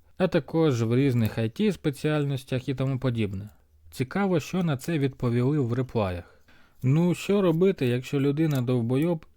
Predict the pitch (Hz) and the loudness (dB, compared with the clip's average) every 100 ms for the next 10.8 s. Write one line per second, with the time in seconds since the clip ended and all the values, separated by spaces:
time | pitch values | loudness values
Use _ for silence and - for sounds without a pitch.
0 | _ - 117 180 196 - 131 170 156 131 | _ -6 -4 0 0 0 -2 2 2 2
1 | 120 151 151 135 143 131 95 82 - 104 | 2 0 0 -2 0 2 0 -4 -16 -20
2 | - 123 123 127 190 196 175 156 156 170 | -10 -2 -2 0 -2 -2 -2 0 0 0
3 | 165 165 175 151 123 107 - 104 95 92 | 0 0 0 2 2 0 -2 -4 -4 -8
4 | 104 _ 156 113 110 - 165 151 143 147 | -14 _ 0 0 0 0 2 2 2 0
5 | 139 147 139 139 156 202 202 139 110 98 | 0 2 2 0 0 4 4 4 2 0
6 | 110 110 - 120 - 120 - - 113 98 | -2 -2 -2 -4 -4 -6 -4 -2 0 0
7 | 98 95 92 - - - - - - 117 | -2 -4 -8 -12 -20 -20 -20 -12 -4 0
8 | 131 131 170 - 151 147 135 156 196 196 | 2 2 0 0 -2 0 0 2 4 4
9 | 170 160 165 147 - 139 151 139 139 139 | 4 2 0 0 -2 0 2 2 0 0
10 | 131 104 98 123 175 196 160 147 | 2 2 0 0 2 2 2 -2